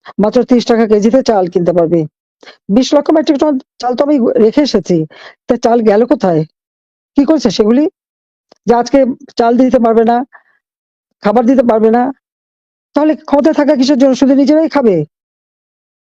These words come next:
ওই যমুনায় বসে বসে চর্বচর্য লেজ্জ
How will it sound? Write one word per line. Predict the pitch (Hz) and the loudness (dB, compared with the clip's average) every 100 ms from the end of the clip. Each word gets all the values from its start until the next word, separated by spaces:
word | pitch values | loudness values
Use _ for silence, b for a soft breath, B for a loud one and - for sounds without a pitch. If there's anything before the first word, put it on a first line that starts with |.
| _ _ - | _ _ -4
ওই | 240 | 0
যমুনায় | 254 262 269 | 2 2 2
বসে | 233 226 285 | 2 2 2
বসে | 269 269 | 2 0
চর্বচর্য | 240 240 240 254 262 220 277 | 0 0 2 2 0 2 2
লেজ্জ | 226 220 | 2 0